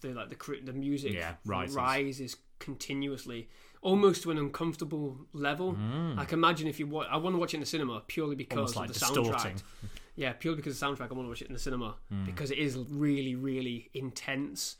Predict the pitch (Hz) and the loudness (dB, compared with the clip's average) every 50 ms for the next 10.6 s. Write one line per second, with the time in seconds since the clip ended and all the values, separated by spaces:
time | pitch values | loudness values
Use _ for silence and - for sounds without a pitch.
0 | - - - - 135 135 135 190 185 208 214 196 - 202 180 165 156 - - - | -16 -12 -6 -4 -4 0 2 4 8 8 8 8 6 4 0 0 -2 -4 2 2
1 | 160 156 - - 170 147 135 127 127 139 135 - - - - - - - 165 160 | 2 4 4 2 2 2 0 0 0 -2 -2 -4 -8 -16 -16 -10 -2 2 2 4
2 | 160 151 139 147 143 143 160 160 156 147 139 127 120 113 107 104 107 - - - | 4 2 2 4 4 4 4 4 4 4 2 2 2 0 -2 -4 -6 -10 -14 -20
3 | - - - _ - 143 143 139 139 131 135 131 131 127 139 - - - 143 135 | -20 -20 -16 _ -2 0 2 2 2 2 2 0 -2 -2 -4 -4 -4 -4 -2 -2
4 | 147 139 - 143 139 127 135 127 131 135 123 - 139 135 139 139 131 127 127 120 | -2 -2 -2 -2 -4 -2 -2 -2 -2 -4 -4 -6 -6 -4 -4 -2 -2 -2 -4 -4
5 | 131 131 127 127 120 135 147 143 151 147 147 143 139 123 143 - - - - - | -4 -4 -4 -4 -4 -4 -4 -4 -4 -2 -2 -2 -2 -4 -8 -12 -12 -10 -10 -10
6 | - - 202 208 208 - - 226 - 139 202 190 165 156 156 151 - - 170 165 | -8 -6 -4 -2 2 4 6 6 8 8 8 6 6 4 2 0 2 4 6 6
7 | 156 143 156 147 127 110 104 - - - - 151 135 170 156 170 170 160 151 147 | 8 8 8 6 6 4 2 0 -2 0 2 6 6 8 8 6 6 6 4 2
8 | 156 156 175 175 156 143 - 175 165 160 143 147 147 135 131 131 127 117 120 117 | 4 4 4 4 4 4 6 6 6 8 8 8 6 6 6 4 2 4 2 2
9 | 110 104 104 104 - - - 110 110 110 117 107 - - - - 110 - - - | 2 2 0 -2 0 0 0 0 0 0 -4 -6 -6 -2 0 0 0 0 0 -4
10 | 110 95 95 92 85 - - - - 170 160 131 | -6 -6 -6 -6 -8 -10 -10 -2 4 6 6 6